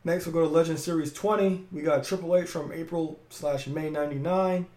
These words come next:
Mister Perfect. Greg Valentine and Ted DiBiase with a Mac, with a, uh, Bob Cardona head. Just perfect for me, 'cause I think that perfect's really good.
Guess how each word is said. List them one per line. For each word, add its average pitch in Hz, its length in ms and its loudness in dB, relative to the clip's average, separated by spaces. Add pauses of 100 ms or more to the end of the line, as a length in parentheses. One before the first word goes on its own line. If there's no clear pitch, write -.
(680)
Mister 156 240 -6
Perfect. 190 640 2 (1600)
Greg 175 260 8
Valentine 180 760 2
and 139 160 -4
Ted 180 280 6
DiBiase 165 640 2
with 147 120 0
a 135 80 0
Mac, 165 320 0
with 160 140 2
a, 139 240 4
uh, 139 180 2
Bob 156 340 4
Cardona 147 440 2
head. 139 240 -2 (2500)
Just 208 220 4
perfect 170 380 12
for 143 100 -4
me, 131 200 0
'cause 147 160 -2
I 160 80 4
think 175 160 4
that 147 160 2
perfect's 147 340 2
really 147 260 2
good. 135 320 0